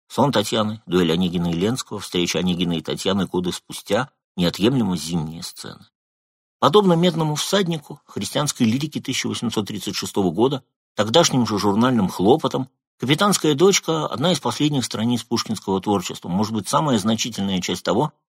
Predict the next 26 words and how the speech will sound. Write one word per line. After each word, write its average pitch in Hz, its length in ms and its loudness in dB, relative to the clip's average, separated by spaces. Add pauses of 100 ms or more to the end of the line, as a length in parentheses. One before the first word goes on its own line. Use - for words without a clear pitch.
что - 180 -2
условно 127 420 4
и 87 80 2
красиво 113 420 2
и 95 60 2
называют 87 440 0
иногда 87 400 -4 (160)
пушкинским 95 520 -2
завещанием. 87 720 -4 (420)
На 123 60 -2
современников 170 680 2
и 139 40 -6
на 131 80 0
ближайших 127 520 0
потомков 180 680 0
она 156 360 2 (240)
не 151 180 6
произвела 139 760 2 (120)
должного 117 420 4
впечатления 101 720 -2
и - 180 -2
не 143 120 4
повлияла 92 680 2 (240)
непосредственно 110 920 -2 (140)
и - 60 -10
прямо 90 520 -4